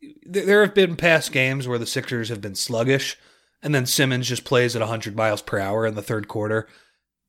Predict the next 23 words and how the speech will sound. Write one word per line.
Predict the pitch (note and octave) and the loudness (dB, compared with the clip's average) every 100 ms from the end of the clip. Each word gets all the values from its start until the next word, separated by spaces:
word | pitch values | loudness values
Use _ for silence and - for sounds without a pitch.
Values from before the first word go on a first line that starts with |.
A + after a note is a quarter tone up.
| _ | _
And | D#3 E3 | -2 2
really, | G3+ E3+ D3 B2 _ _ _ _ _ _ _ _ _ | 4 6 4 0 _ _ _ _ _ _ _ _ _
I | G3 | 2
think | C4 | 6
that | E3+ | 6
w-, | D#3 D#3 | 4 4
that | G#3 B3+ | 6 6
was | D#3 | 4
something | - C3 C#3 | 2 -2 -2
that | B2+ | 0
they | C3 | 0
were | B2 B2 | 0 0
missing | B2 B2+ C3 | -2 -2 -2
on | A#2+ A#2 A2+ A2 - | 0 -2 -2 -8 -6
Thursday | - F3 D#3+ | 0 2 0
night | G#2 F#2+ | -4 -8
when | G2 A2 | -10 -8
they | G#2+ | -2
lost | A2+ - | -2 -2
to | A2+ | -8
the | |
Blazers. | F#2+ A2+ D3 G2+ F2 - | -2 0 0 -2 -10 -10
Like, | G2+ F#2+ | -10 -12